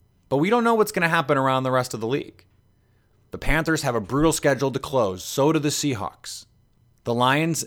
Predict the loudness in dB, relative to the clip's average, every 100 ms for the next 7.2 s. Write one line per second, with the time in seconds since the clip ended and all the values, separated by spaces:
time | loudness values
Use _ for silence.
0 | -10 -2 0 2 0 0 -2 -2 0 2
1 | 2 0 -6 -10 _ _ _ _ _ -6
2 | -2 -2 0 -2 0 0 0 0 0 0
3 | -2 -2 -2 -2 -4 0 0 0 -2 0
4 | 0 0 0 -2 -2 -20 _ _ _ _
5 | -6 -2 0 0 0 -2 0 0 -2 -6
6 | 0 2 2 0 -2 -2 -2 -2 0 0
7 | -4